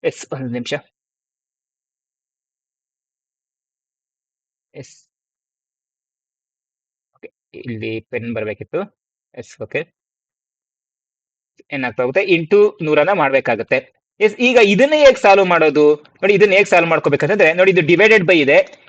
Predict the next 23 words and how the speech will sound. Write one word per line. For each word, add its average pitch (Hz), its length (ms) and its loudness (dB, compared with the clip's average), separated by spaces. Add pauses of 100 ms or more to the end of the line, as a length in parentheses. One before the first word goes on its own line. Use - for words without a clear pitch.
ಈ 202 120 -4
ಕಡೆ 208 200 4
ಹೋದ್ರೆ 156 540 2 (560)
into 185 380 0
ಆಗುತ್ತೆ. 147 640 0
ನೋಡಿ, 196 140 2
ಇಲ್ಲಿ 202 180 -2
ಇದು 196 260 2
into 214 400 0
ಹಂಡ್ರೆಡ್ 160 300 0
ಇದೆ, 151 380 -2 (120)
ಈ 214 100 -2
ಕಡೆ 202 180 4
ಬಂದ್ರೆ 156 460 2
divided 156 420 2
by 180 180 2
ಆಗುತ್ತೆ. 123 380 0
ಹೇಗ್ 240 480 4
ಬರ್ಕೊಳ್ಳೋದು 170 600 2
ನೋಡ್ಕೊಳ್ಳಿ. 151 480 -2 (340)
M 185 240 4 (240)
is 156 180 -2
equal 147 420 0